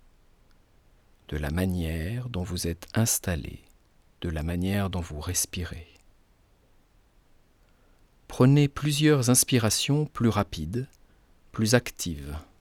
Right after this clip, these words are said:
Commencez à bouger votre corps, un bras, un pied, une épaule. D'abord insensiblement, puis plus amplement. Écoutez les bruits qui vous entourent,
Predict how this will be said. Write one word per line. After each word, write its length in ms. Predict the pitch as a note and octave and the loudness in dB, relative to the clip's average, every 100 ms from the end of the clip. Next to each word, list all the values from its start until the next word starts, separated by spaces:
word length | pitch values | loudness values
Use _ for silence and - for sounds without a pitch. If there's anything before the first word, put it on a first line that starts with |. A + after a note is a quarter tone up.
| _ _ _ _ _ _ _ _ _ _ _ - | _ _ _ _ _ _ _ _ _ _ _ -4
Commencez 580 | G2 F#2 - - G2+ | -2 -2 -2 0 0
à 80 | F2+ | 0
bouger 280 | F2 F2+ F2+ | -2 -4 -4
votre 260 | F2+ - B2 | -4 -2 -2
corps, 600 | - - F2+ C3 - _ _ _ _ _ - | 0 -4 -4 -8 -12 _ _ _ _ _ 0
un 160 | A2+ | 2
bras, 400 | A2+ F2 F2 B2 _ - | 4 0 -4 -6 _ 0
un 140 | B2 | 0
pied, 360 | A#2 - F2 D#2 _ | 2 -4 -4 -6 _
une 140 | A2 | 4
épaule. 560 | A#2 - F2 E2 F2 A2+ - _ _ _ _ _ _ _ _ _ _ _ _ _ | 4 2 -6 -4 -6 -10 -16 _ _ _ _ _ _ _ _ _ _ _ _ _
D'abord 680 | G2 F2 F#2 F#2 F#2 F2 E2+ | -4 2 2 2 0 -2 -2
insensiblement, 880 | F2 - F2+ A2 C3+ C3+ F2 F#2+ - _ _ _ _ | -2 0 0 0 2 2 0 -6 -14 _ _ _ _
puis 180 | - G2 | -6 -6
plus 340 | - F2 F2 | -6 -6 0
amplement. 520 | A#2+ - G2+ E2 - _ _ _ _ _ _ _ _ _ _ _ _ _ _ _ | 0 0 -2 -2 -8 _ _ _ _ _ _ _ _ _ _ _ _ _ _ _
Écoutez 380 | G#2 - - G2 | -4 -4 -2 0
les 120 | F2+ | 0
bruits 320 | F2 F#2 F#2 | -2 -4 -4
qui 120 | - E2+ | -6 -8
vous 220 | F2 G#2+ | -2 0
entourent, 680 | A2 - E2+ D#2+ A#2 - | -2 -4 -10 -10 -12 -14